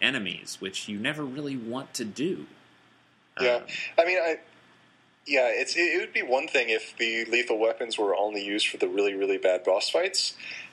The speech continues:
Speaker 2: Um, but no, like, some of the weapons are only meant for boss fights. Some weapons are meant to kill humans, which you, yeah, you just never want to do.
Speaker 1: Yeah, so, like, your, your, your non-silenced pistol, not gonna do that much damage against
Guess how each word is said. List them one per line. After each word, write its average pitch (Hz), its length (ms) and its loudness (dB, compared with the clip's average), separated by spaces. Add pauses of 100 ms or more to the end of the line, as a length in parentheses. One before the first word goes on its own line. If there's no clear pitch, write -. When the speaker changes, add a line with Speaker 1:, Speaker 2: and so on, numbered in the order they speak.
(120)
Speaker 2:
Um, 123 320 4 (280)
but 117 240 4
no, 120 340 2
like, 101 200 2
some 131 220 0
of 139 80 2
the 131 60 -8 (240)
weapons 131 360 2
are 127 280 4
only 131 240 2
meant 110 200 0
for 110 80 -2
boss 98 280 2
fights. 104 280 4
Some 110 120 0
weapons 117 460 2
are 92 360 4 (500)
meant 90 200 2
to - 100 2
kill 107 300 4
humans, 92 440 -2
which 92 240 4
you, 98 100 -8
yeah, 92 300 2 (100)
you 95 140 -4
just 92 200 0
never 92 220 2
want 90 160 2
to 92 80 -2
do. 90 180 0 (260)
Speaker 1:
Yeah, 170 260 4 (160)
so, 151 200 0
like, 143 220 0
your, 143 240 2
your, 147 260 -2 (140)
your 131 240 -2
non-silenced 131 1040 0
pistol, 95 480 0 (480)
not 143 220 4
gonna 143 160 0
do 135 160 0
that 127 180 2
much 120 180 -4
damage 120 300 0
against 107 460 -4